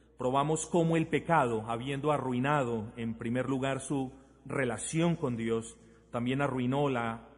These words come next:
relación que usted tiene en el hogar y la real-, la relación que usted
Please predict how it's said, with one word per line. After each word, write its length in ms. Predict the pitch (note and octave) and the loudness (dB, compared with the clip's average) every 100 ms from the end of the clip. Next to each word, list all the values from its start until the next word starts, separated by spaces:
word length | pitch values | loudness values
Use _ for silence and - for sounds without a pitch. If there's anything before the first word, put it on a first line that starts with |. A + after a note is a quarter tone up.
| - - | -20 -6
relación 640 | C3 A#2 A2 - D#3+ D3+ | -4 -2 -4 -2 0 0
que 140 | C3+ | -2
usted 260 | A#2+ - A#2+ - | -4 -4 -10 -8
tiene 540 | D3 C#3+ A#2 A#2+ A#2+ - - - - | -4 -2 -2 -4 -8 -16 -20 -18 -6
en 380 | C3 B2 A#2 - | -4 -2 -6 -6
el 140 | C3+ | -4
hogar 440 | A#2+ C3 C#3+ C#3 A#2+ | -2 2 4 2 -2
y 80 | C3+ | -4
la 100 | B2 | -2
real-, 380 | A#2+ A#2 A#2 A#2 | -2 -2 -4 -6
la 120 | B2+ | -8
relación 600 | A#2+ B2+ A2+ - D#3+ D#3+ D#3 | -6 -6 -6 -4 -2 -2 -2
que 260 | C3+ A#2+ - | -4 -6 -6
usted 300 | C3 - B2 | -10 -8 -8